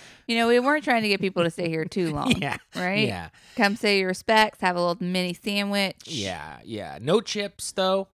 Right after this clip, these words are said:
Speaker 2: 'cause it ain't a party. That's what my grandma said.
Speaker 1: Yeah, Nick was like, "Should we get some chips?" And Nanny was like, "It's not a party."
Speaker 2: I was like, "Damn right it ain't a party. It's a celebration."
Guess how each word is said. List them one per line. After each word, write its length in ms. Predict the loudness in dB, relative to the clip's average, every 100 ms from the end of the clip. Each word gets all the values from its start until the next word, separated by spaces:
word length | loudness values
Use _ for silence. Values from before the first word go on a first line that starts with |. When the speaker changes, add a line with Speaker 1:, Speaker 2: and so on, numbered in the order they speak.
| _
Speaker 2:
'cause 120 | -10 -8
it 80 | -6
ain't 140 | -8
a 40 |
party. 420 | -6 -4 -4 -8 -14
That's 180 | -16 -16
what 60 | -14
my 80 |
grandma 360 | -10 -10 -10 -14
said. 180 | -16 -8
Speaker 1:
Yeah, 180 | -6 -4
Nick 160 | -4 -2
was 100 | -2
like, 120 | -2
"Should 160 | -2 -4
we 40 |
get 180 | -4 -8
some 140 | -10
chips?" 560 | -6 -4 -4 -6 -18 -10
And 380 | -8 -8 -8 -6
Nanny 320 | -4 -4 -6
was 120 | -6
like, 140 | -8
"It's 160 | -8 -8
not 160 | -6 -6
a 40 |
party." 360 | -10 -14 -12 -14
Speaker 2:
I 80 | -14
was 120 | -14
like, 200 | -16 -12
"Damn 240 | -10 -8
right 160 | -8 -8
it 140 | -6
ain't 140 | -6 -8
a 40 |
party. 380 | -8 -8 -8 -10
It's 160 | -14
a 20 | -12
celebration." 760 | -6 -6 -4 -8 -8 -12 -18